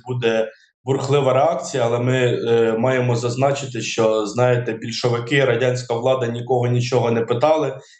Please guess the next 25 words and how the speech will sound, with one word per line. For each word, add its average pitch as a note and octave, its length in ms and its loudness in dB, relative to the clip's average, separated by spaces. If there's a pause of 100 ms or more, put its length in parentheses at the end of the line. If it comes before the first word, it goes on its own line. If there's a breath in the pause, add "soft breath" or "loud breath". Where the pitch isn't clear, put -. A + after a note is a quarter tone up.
ніякої B2+ 460 2
альтернативи B2+ 600 0
нікому B2 400 0
не A#2+ 120 0
давали, C#3 500 2 (320 loud breath)
і B2 100 -8
ніяких C3+ 460 0
законів C3 760 0
і - 20 -4
шляхів B2+ 560 0 (400)
не B2 100 0
випрацьовували. A#2+ 1000 -2 (280)
І B2 80 -6
не B2+ 100 4
давали C#3 380 2
на C3 120 -6
це, A#2 520 -2 (300)
е, G#2+ 360 0
дивіться, B2 600 0
якщо A2+ 340 0
ми C3 100 2
говоримо B2+ 480 2
навіть A#2+ 340 -4
про B2 120 0
Томос, C#3 640 -2